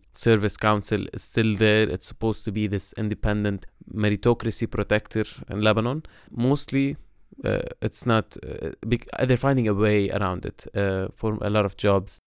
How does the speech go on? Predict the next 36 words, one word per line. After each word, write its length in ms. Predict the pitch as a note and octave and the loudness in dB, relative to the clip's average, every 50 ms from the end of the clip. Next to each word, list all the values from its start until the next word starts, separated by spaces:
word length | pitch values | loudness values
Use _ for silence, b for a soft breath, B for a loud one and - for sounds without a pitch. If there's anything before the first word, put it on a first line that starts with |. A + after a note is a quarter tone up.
| _ - - | _ -8 -4
Uh, 280 | G2 G2 G2 G2 G2 | 0 0 2 2 2
they're 140 | F#2 A2 G#2 | 2 2 2
creating 360 | - - A2+ A2+ G#2+ A2+ G#2 | 2 2 2 2 2 2 -2
contract 500 | F#2+ - A#2 A2+ A2 - G#2+ G#2 - - | 0 0 -2 0 0 2 0 0 0 -2
employment 680 | - G#2 G2 - G#2 G2+ G2+ G2 G2 G2+ G2 F#2+ - - | -4 -4 0 2 2 4 4 4 2 0 -2 -4 -6 -8
in 420 | - G2+ G2 F#2+ F#2+ F#2+ F#2+ F#2+ - | -6 -4 -4 -2 -2 -4 -4 -6 -4
teaching, 480 | - G#2+ G2+ - - - G#2 G2+ G2+ - | -4 -4 -4 -4 -2 -2 -2 -2 -2 -2
in, 180 | F#2+ G2+ - - | -4 -4 -4 -4
al-, 200 | G2 G#2 G2+ - | -4 -4 -4 -4
in 360 | - G2+ G2+ G2+ G2 F#2+ F2+ | -4 -4 -2 -2 -4 -4 -4
the 100 | F2 - | -4 -4
N 140 | G2 G2+ G2+ | -4 -4 -4
S 260 | G2+ - - - - | -4 -6 -8 -6 -2
S 60 | - | 0
F, 300 | A2 A2 - - - - B B B B B B B B - | 0 0 -2 -4 -12 -16 B B B B B B B B -4
like 180 | G2 F#2+ F2+ G2 | -4 -2 -2 0
the 80 | G#2+ | 0
National 260 | G2+ G#2 G#2 A2 A2 G2 | 0 0 0 0 -2 -4
Social 300 | - G#2 G2+ - - G2 | -2 -2 -2 -2 -4 -8
Security 320 | - - A#2 A#2 G#2+ G#2 | -6 0 0 0 0 0
Fund, 320 | - - G#2+ G#2+ G#2 F#2 | 0 0 0 0 0 0
in, 320 | F2 G2 G2 G2 F#2+ F#2+ F#2+ | -2 -4 -2 -2 -2 -2 -2
uh, 260 | F#2 F#2+ F#2 F#2 F#2 - | -2 -2 -2 -2 -4 -4
Electricité 520 | G#2 G2+ - - A2 G2+ - - A2+ A2 | -4 -6 -4 -4 -6 -6 -4 -2 -2 0
du 120 | F#2+ G#2+ G2+ | 0 0 0
Liban. 340 | G2+ F#2+ G#2+ A2 A2 - B B B B B | 0 0 0 0 -2 -2 B B B B B
Basically, 320 | - C#3+ C#3 - A#2+ B2+ - | -2 0 0 0 0 0 4
all 180 | - B2 B2+ | 4 6 4
of 120 | B2 A2 G#2+ | 4 2 0
these 180 | A2+ - - | -2 -2 -2
institutions 640 | A2+ A2 G#2+ A2 - - A2+ A2 - A2+ G#2+ G2+ G#2+ | -4 -2 -4 -4 -4 -4 -4 -4 -2 -4 -4 -2 -2
that, 180 | G#2 - - | -4 -4 -4
uh, 160 | - D#2+ D#2+ D2 | -8 -8 -8 -6
can 140 | - G#2+ - | -4 -4 -4
employ 340 | F#2+ G2+ - - A2 A2 G#2 | -4 -4 -2 0 0 0 2
mass 440 | G2+ G#2 G#2+ G#2+ G#2 - - - - | 2 0 0 0 -2 -4 -8 -10 -10